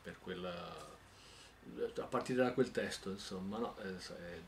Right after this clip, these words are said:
andrà sotto peer review, eh, vediamo, dovre-, dovrebbe in teoria uscire presto, a, a, a luglio, cioè, no, addirittura a fine giugno, dico, non so, non lo so, insomma, comunque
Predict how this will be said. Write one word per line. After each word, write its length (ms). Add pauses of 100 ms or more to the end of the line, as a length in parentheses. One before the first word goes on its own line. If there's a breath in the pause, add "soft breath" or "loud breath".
andrà 300
sotto 320
peer 220
review, 680
eh, 360 (420 loud breath)
vediamo, 920 (340)
dovre-, 320
dovrebbe 480
in 80
teoria 280
uscire 360
presto, 640 (100)
a, 460 (760 loud breath)
a, 240
a 480
luglio, 420
cioè, 180
no, 360 (400)
addirittura 480
a 20
fine 260
giugno, 380
dico, 360
non 140
so, 220
non 120
lo 40
so, 240
insomma, 280
comunque 420